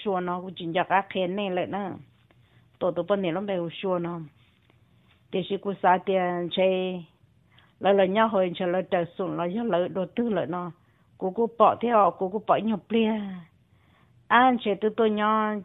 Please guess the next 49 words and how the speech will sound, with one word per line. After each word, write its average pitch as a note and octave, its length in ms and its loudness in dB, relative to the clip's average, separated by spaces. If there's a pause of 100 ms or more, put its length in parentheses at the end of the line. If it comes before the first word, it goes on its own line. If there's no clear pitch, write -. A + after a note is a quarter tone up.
thằng F#3+ 180 -2
nào F3+ 140 -2
chơi F#3 220 -4
từ G#3 60 0
nhau, A3 400 0
thằng G3+ 100 0
lấy F3+ 220 0
tôi G#3 140 -2
một F#3+ 140 -4
mấy F3+ 160 -4
cáo. A3+ 680 0 (1000)
Đó G3 160 0
khó G3 100 2
tiền G3 200 0
lấy F#3 180 0
tôi A3 200 2
tôi A3+ 200 2
thôi, A3+ 240 -2
gì F#3+ 100 -6 (100)
mong G#3 140 -2
nhân G#3+ 140 -2
đại G3+ 120 -2 (180)
bác G#3 140 2
chỉ A3 100 -8
tôi A3 240 -2
tận F3 200 -4
đây. G3+ 320 -2 (640)
Nhau G3+ 240 -2
tôi G3 120 4
ít G3 200 0
ta F#3 160 2
số F3+ 240 -4
lần E3+ 200 0
là D#3+ 80 -2
gọi D#3+ 260 -2
nè G3 160 -4 (160)
xin E3+ 200 -4
đâu. E3 320 -4 (600)
Ta - 100 -6 (100)
chỉ G3 140 -6
cô F3+ 140 -6
chỉ F3 120 -8 (120)
bảo F#3+ 420 4
lấy F3+ 180 -2
tiền E3+ 360 -2
mong G3 180 -4
nhân G3+ 180 -2
là G3+ 100 4
nó. E3 300 -4